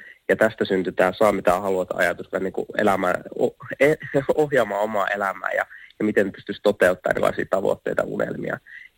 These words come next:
Ja, ja kyllä tää niinku, tää on siis niinku,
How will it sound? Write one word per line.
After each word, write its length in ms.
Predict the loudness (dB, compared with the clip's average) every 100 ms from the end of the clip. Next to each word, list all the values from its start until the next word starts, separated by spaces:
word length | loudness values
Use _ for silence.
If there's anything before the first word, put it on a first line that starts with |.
| 0
Ja, 220 | 2 2 -4 -16 -2
ja 80 | 0
kyllä 200 | 2 2
tää 180 | 2 2
niinku, 260 | 0 -2
tää 240 | -2 2 2
on 120 | 0
siis 280 | -6 -10 -18 -20 -6
niinku, 300 | -2 0 0